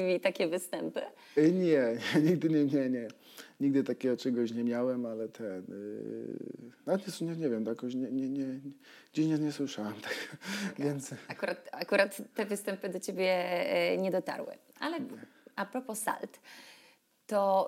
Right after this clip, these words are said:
Speaker 1: y, u was bardzo ważny jest również trening akrobatyczny, e, prawda? Bardzo często się zdarza, że zapaśnik, który sięgnął po wielki sukces,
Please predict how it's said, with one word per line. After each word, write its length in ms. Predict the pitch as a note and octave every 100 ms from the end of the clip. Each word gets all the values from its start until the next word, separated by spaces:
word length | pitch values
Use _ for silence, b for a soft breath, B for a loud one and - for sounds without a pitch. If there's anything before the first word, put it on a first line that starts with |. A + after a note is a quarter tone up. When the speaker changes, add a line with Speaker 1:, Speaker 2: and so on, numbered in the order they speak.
| F#3 F#3
Speaker 1:
y, 40 |
u 100 | C4
was 160 | - A#3
bardzo 260 | E4 D4+
ważny 280 | A#3+ B3+ C#4
jest 260 | A3 A3 -
również 300 | A3 A3+ A3+
trening 340 | A3+ A3 G#3+
akrobatyczny, 800 | G#3+ - G#3+ G#3+ G#3 D3+ - - - -
e, 120 | - D#3
prawda? 280 | - -
Bardzo 260 | C4+ F4 C#4
często 300 | C4 A#3+ G3+
się 140 | F#3
zdarza, 320 | F3 A3 A3+ F#3+
że 120 | F#3
zapaśnik, 560 | F#3+ F#3+ G3+ G3+ F3
który 540 | - - D#3+ D#3+ D#3 D#3+
sięgnął 420 | D#3+ G3 F3 D#3+
po 140 | D#3+ D#3
wielki 380 | F3+ E3+ D#3+
sukces, 720 | D#3 A3 G#3+ - G3+ G3 -